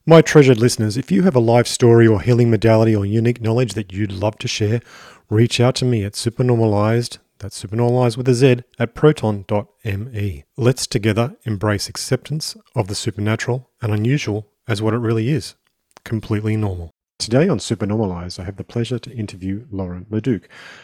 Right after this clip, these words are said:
a visionary yoga teacher, intuitive mentor, and mama with a remarkable journey of personal transformation. Her work includes trauma-informed yoga classes, and she is now hosting a renowned teacher training program,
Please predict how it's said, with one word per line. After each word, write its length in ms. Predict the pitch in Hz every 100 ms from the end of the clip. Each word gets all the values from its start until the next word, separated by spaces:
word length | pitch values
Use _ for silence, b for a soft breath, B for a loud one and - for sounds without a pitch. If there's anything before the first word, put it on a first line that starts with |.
| B
a 80 | 113
visionary 500 | 123 143 147 143 139
yoga 340 | 110 110 110
teacher, 380 | 113 117 - 113
intuitive 600 | 113 107 - 135 143 127 107
mentor, 360 | 104 104 110 107
and 220 | 107 101
mama 340 | 113 113 107 -
with 160 | 98
a 40 | 101
remarkable 680 | 95 104 131 135 139 139 _
journey 340 | - 101 101 104
of 180 | 101 -
personal 380 | 98 87 101
transformation. 640 | 90 98 - 104 117 - - _ _ B B B B B _
Her 80 | 117
work 240 | 147 180
includes 380 | 175 - 123 104
trauma-informed 640 | - 139 170 147 147 131
yoga 200 | 117 117
classes, 600 | 110 123 123 131 123 - - -
and 280 | 110 107 - _ _
she 160 | - 117
is 140 | 101
now 320 | 143 135 131 b b b b b _
hosting 460 | 123 - 123 123 -
a 80 | 104
renowned 540 | 101 104 123 123 127 _ -
teacher 400 | 117 - 123 117
training 320 | - 113 113
program, 420 | - 131 135 95